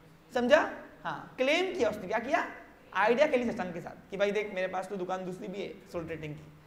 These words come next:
अब असली बात क्या थी उसको नहीं पता शशांक को, क्योंकि वो इनोसेंट है बेचारा। क्या है? मासूम, इनोसेंट। समझा बच्चे लोग? हाँ। अब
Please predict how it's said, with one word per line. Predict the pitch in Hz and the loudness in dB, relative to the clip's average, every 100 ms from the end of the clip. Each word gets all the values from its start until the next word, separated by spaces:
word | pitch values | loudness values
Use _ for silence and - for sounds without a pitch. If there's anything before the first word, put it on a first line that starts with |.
| - - | -20 -2
अब | 190 | 0
असली | 196 190 262 | 0 -2 0
बात | 277 285 285 | 4 4 4
क्या | 277 | 2
थी | 302 | 2
उसको | 302 302 | -2 -2
नहीं | 302 | -2
पता | 302 233 | -2 -4
शशांक | 208 175 | -6 -6
को, | 160 - - - - | -8 -14 -20 -20 -10
क्योंकि | 226 | -2
वो | 302 | 0
इनोसेंट | 285 294 285 190 | 2 0 0 -2
है | |
बेचारा। | 156 151 | -2 -4
क्या | 160 208 | -2 2
है? | 294 - - - - - | 2 -2 -8 -16 -16 -2
मासूम, | 208 233 - 254 165 - - - - - - | -2 0 -2 -2 -4 -10 -18 -20 -20 -12 -4
इनोसेंट। | 220 240 240 185 151 - - - - _ - - - - - - - | 2 2 0 -6 -8 -14 -20 -20 -20 _ -20 -20 -20 -20 -20 -20 -8
समझा | - 214 254 | -2 2 2
बच्चे | 262 247 277 | 2 0 0
लोग? | 285 294 - - - - - | -2 -4 -12 -18 -18 -20 -8
हाँ। | 175 131 135 - - - | -6 -6 -10 -18 -20 4
अब | 302 320 | 4 6